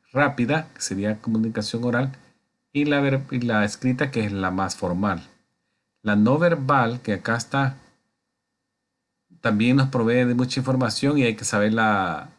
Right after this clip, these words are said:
hacer y saberla interpretar. Es aquella que se refiere a la información que se recibe del cuerpo, lenguaje corporal, que le dicen.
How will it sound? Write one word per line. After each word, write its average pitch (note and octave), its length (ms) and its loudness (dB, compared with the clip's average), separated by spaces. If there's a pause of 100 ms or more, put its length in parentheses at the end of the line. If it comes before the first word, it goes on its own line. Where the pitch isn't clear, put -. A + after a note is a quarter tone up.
(120)
hacer A2+ 480 0
y C3 180 0
saberla G#2 340 0
interpretar. G#2 680 -2 (460)
Es A#2 160 -2
aquella C3 420 -2
que - 60 -10
se B2+ 100 -4
refiere A#2+ 340 -2
a - 20 2
la B2+ 60 2
información A#2+ 500 -4
que B2+ 100 -2
se B2 120 -4
recibe A#2+ 500 -2
del F#2+ 460 -4
cuerpo, C3 600 -2 (100)
lenguaje G#2+ 480 -2
corporal, A2 520 -2
que - 100 -8
le F#2 140 -2
dicen. G#2+ 400 -2